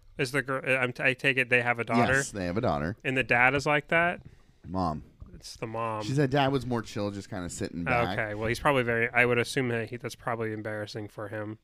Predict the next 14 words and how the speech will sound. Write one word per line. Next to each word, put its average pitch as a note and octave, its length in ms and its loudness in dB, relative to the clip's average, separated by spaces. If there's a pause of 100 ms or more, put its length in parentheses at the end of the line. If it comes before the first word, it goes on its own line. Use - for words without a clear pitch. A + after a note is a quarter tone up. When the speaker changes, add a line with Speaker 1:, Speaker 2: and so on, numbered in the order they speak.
(120)
Speaker 2:
I G#2+ 80 -2
mean, G2+ 340 -2
Speaker 1:
I C3+ 40 0
would A#2+ 80 4
Speaker 2:
I G#2+ 60 0
would G2 60 4
Speaker 1:
hope F2 100 2
Speaker 2:
be F2 80 -4
Speaker 1:
so. E2+ 140 -8
Speaker 2:
so F2 400 -2
embarrassed. C#2+ 600 -8
So B2 320 6
Speaker 1:
But, D#3 140 0 (280)
but - 140 -10